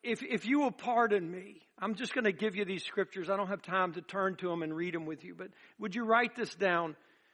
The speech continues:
<clears throat> This is in Exodus thirty-four, five through nine. Exodus thirty-four, five through nine, and Numbers fourteen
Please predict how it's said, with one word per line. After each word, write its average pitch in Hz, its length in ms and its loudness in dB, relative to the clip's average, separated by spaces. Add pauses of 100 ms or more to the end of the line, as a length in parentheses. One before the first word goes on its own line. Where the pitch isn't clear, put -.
(340)
<clears throat> - 80 -8 (340)
This 220 200 2
is 214 120 -2
in 214 220 2
Exodus 208 480 2
thirty-four, 196 840 2 (840)
five 202 460 4
through 202 180 -2
nine. 180 540 4 (2250)
Exodus 220 480 2
thirty-four, 226 600 4
five 208 420 2
through 208 160 -2
nine, 185 420 4
and 185 280 0
Numbers 220 400 2 (180)
fourteen 202 840 0